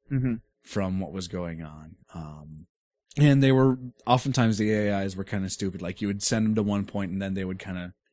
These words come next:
Speaker 2: get interrupted by something. They wouldn't actually follow your command. They would start doing their own thing again. It's just like, "No, stop that. I told you to go do this."
Speaker 1: Ya dummy.
Speaker 2: Like, the, the most frustrating part was there was a dragon battle where I was trying to, um,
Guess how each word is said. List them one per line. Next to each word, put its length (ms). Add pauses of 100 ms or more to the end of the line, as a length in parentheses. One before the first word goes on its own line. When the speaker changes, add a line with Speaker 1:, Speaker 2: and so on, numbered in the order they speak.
Speaker 2:
get 140
interrupted 540
by 120
something. 400
They 80
wouldn't 280
actually 340
follow 400
your 180
command. 460
They 140
would 220 (200)
start 320
doing 240
their 220
own 160
thing 160
again. 280
It's 120
just 140
like, 100
"No, 260
stop 360
that. 220 (200)
I 80
told 220
you 60
to 60
go 140
do 120
this." 280 (360)
Speaker 1:
Ya 280
dummy. 480 (200)
Speaker 2:
Like, 260
the, 120
the 120
most 200
frustrating 520
part 200
was 160
there 120
was 120
a 60
dragon 440
battle 460
where 400
I 300
was 240
trying 320
to, 320
um, 420